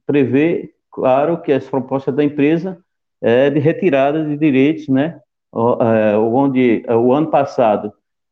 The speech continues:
foi mais de cinquenta cláusulas que foram retiradas, de, de, é, e principalmente a maioria econômica, né? E com certeza nessa, nessa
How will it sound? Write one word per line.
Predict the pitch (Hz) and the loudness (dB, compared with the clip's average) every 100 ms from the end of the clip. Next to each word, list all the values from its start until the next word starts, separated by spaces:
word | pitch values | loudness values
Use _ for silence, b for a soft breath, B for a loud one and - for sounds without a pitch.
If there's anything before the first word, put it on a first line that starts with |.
| - | -6
foi | 110 113 | -2 0
mais | 131 156 - | 0 0 -2
de | 139 | -10
cinquenta | - - 135 127 123 | -10 -6 -4 -2 -4
cláusulas | 120 113 113 117 110 - | -2 -2 -2 -4 -4 -6
que | 120 | -14
foram | 120 113 | -8 -6
retiradas, | 110 135 156 110 113 143 120 | -4 -4 0 2 2 0 -2
de, | 113 110 104 | -6 -8 -12
de, | - 110 101 95 _ _ _ _ _ _ - | -6 -2 -2 -4 _ _ _ _ _ _ -14
é, | 95 92 92 - 87 _ _ _ _ _ - - | -10 -8 -10 -12 -16 _ _ _ _ _ -18 -6
e | 110 | -4
principalmente | 104 - - 120 127 135 | -4 -4 -2 0 2 2
a | 123 | 2
maioria | 131 123 113 110 - | 4 4 2 0 0
econômica, | 120 113 143 120 127 165 156 113 | -2 0 0 2 2 0 0 -2
né? | 120 - _ _ _ _ _ _ | -2 -6 _ _ _ _ _ _
E | 123 120 | -4 -2
com | 160 | 0
certeza | 170 180 170 156 151 156 | 0 0 2 0 2 2
nessa, | 160 180 180 185 - | 2 2 0 -2 2
nessa | 139 175 180 202 170 147 117 - | 2 2 0 0 2 2 0 -4